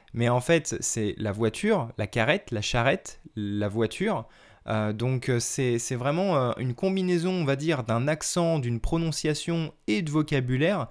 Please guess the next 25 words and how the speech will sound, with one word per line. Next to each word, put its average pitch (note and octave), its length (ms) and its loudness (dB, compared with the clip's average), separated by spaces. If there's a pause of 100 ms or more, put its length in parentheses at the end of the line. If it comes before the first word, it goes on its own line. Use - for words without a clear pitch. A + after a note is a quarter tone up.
(360)
qui - 140 -8
fait F3+ 260 0
que E3+ 280 4
c'est - 180 -2
difficile D#3 500 -2
de D3+ 80 2
se - 120 -4
comprendre D3+ 400 2
des A2+ 80 2
fois. G#2+ 260 -4 (260)
Et A2+ 120 2
donc C3+ 200 2
là, E3 220 6
tout, D3 400 -4
euh, G2+ 400 0
c'est, - 300 -6
c'est - 140 0
là D3 120 6
qu'en C3+ 160 -4
fait C#3 180 2
on B2 140 0
a C#3 120 6
l'humour D3 520 6
du A2 140 -2
film, E3+ 360 0